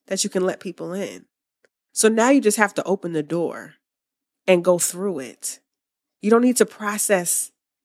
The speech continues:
this. Just walk through the door. Just allow it to happen. Allow joy to happen. Allow love to happen. Even allow sadness to happen. Because the way that you deal with that sadness and the way that you deal with that pain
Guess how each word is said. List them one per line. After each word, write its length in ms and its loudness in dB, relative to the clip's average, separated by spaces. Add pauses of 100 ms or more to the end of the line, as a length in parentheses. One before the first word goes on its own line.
(160)
this. 540 2 (400)
Just 180 4
walk 300 4
through 100 0
the 140 -8
door. 320 -6
Just 160 -12
allow 420 2
it 80 -4
to 120 -10
happen. 360 -8
Allow 520 -8 (1080)
joy 340 4
to 120 -6
happen. 360 -6
Allow 320 -10
love 320 -4
to 120 -8
happen. 460 -14 (500)
Even 340 4
allow 640 4 (200)
sadness 640 2
to 120 -10
happen. 480 -12 (600)
Because 260 0
the 120 -2
way 180 2
that 200 -4
you 180 -8
deal 280 6
with 160 4
that 200 0
sadness 680 -8
and 100 -6
the 60 0
way 120 2
that 180 -4
you 60 -2
deal 360 4
with 140 2
that 260 -8
pain 420 -12